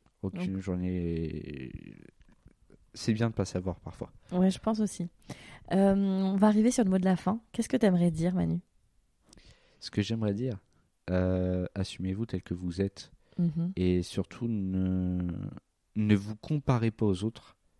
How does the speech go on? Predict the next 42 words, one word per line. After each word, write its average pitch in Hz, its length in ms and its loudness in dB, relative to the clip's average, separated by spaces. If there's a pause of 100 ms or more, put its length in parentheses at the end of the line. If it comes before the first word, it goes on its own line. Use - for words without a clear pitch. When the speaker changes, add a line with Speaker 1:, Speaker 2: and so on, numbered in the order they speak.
(960)
Speaker 1:
parce 95 200 0
que 101 100 -2
ça 101 180 0
va 104 140 2
vous 101 140 -4
complexer 92 460 -2
vous-même. 82 320 -2 (240)
Speaker 2:
Mhm. 170 280 -2 (360)
Speaker 1:
Le, 98 340 6
le 98 140 6
fait - 420 0
de 101 200 2
se - 160 -2
dire 113 360 -2
que 101 360 2
on 95 220 -2
a 98 200 2
une, 92 540 0 (640)
euh, 82 240 0
on 98 160 0
est 101 40 2
en 101 60 2
retard 123 380 -4
par 101 160 0
rapport 101 340 0
à 101 60 2
lui, 110 400 0
on 98 160 -4
est 98 40 0
en 95 140 -2
avance 127 440 -2
par 104 140 -4
rapport 101 280 -2
à 98 60 0
lui, 104 280 -2 (420)
le, 101 180 0
où, 110 180 0 (160)
où 120 80 -2
cette 113 180 -4
société 117 400 -2
est 120 120 -6
totalement 117 500 0